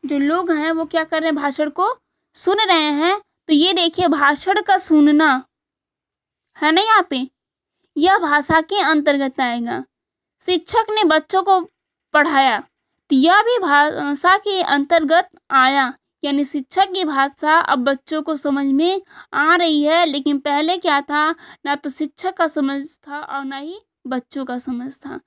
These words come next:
जब हमारे पास ज्ञान का अभाव था तो हम अस्पष्ट रहते थे। जैसे धीरे धीरे हमें व्याकरण का ज्ञान हुआ तो हमारी भाषा भी क्या हुई?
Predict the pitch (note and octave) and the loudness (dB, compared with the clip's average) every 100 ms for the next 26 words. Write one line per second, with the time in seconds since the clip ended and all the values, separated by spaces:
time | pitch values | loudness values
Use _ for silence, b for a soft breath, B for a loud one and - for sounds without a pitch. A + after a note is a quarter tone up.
0 | _ _ _ _ - G4 F#4 E4 D4+ F4+ | _ _ _ _ -2 -2 2 2 4 2
1 | G#4+ A4+ F#4 B3 C#4+ D#4 G4+ G#4+ F4 C#4+ | 2 0 0 2 4 4 2 2 2 2
2 | C4+ C#4 C#4 C#4 D4+ F#4 G4 _ _ - | 2 2 0 -2 -2 -2 -6 _ _ -8
3 | C#4+ F4 A#4 _ - - D4 C#4 - C#4 | -2 -2 -4 _ -6 -2 0 -2 -6 -6
4 | - C#4+ B3+ C4 C4 C#4 - _ _ _ | -6 -10 -10 -12 -16 -16 -16 _ _ _
5 | _ _ _ _ _ _ _ _ C#4 E4 | _ _ _ _ _ _ _ _ -2 2
6 | E4+ E4 A4+ F4 F#4 F4+ F4+ F#4 C#4 B3+ | 2 2 0 0 0 2 2 2 4 2
7 | C4 F4 F4+ D#4+ C4 C#4+ D4+ D#4 D4+ D#4+ | 2 0 2 2 2 0 0 0 0 -2
8 | C#4+ C#4 C4 C4+ B3+ C4+ D#4+ D4 C4+ D4 | -2 -2 0 -2 -4 -6 -2 -2 -2 -2
9 | C4+ D4+ G4+ | 0 -2 -6